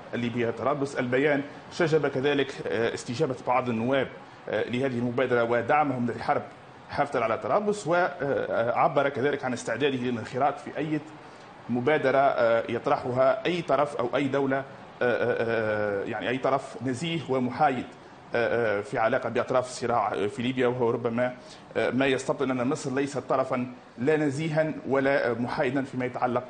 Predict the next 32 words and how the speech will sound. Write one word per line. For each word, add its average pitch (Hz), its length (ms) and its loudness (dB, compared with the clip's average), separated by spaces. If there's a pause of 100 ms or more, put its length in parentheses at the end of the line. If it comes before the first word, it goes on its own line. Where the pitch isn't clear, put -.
(140)
بالأزمة 120 340 -2
في 120 120 -10
ليبيا. 98 180 -6
تحدثنا 190 420 0
إلى 170 120 4
بعض 165 220 2
النواب 151 300 4 (540)
هنا، 147 320 4
آه، 120 400 4
آه، - 20 -2
في 135 140 -6
طرابلس، 139 520 2
وهذا 139 640 -2
الرفض 151 300 0 (480)
له 135 280 0
أساسا 147 440 0 (280)
ثلاث 139 300 0
أسباب. 113 380 -4 (600)
السبب 180 480 2
الأول 180 460 4
أن 147 220 2
النواب 156 340 2 (220)
المجتمعون 135 480 -2
هنا 139 160 2
في 139 120 -4
طرابلس 131 560 0
يخشون 160 460 0
من 135 140 0
أن، 147 200 0 (380)
آه، 120 160 2
تتسبب، 147 560 -2 (140)
آه، 107 500 0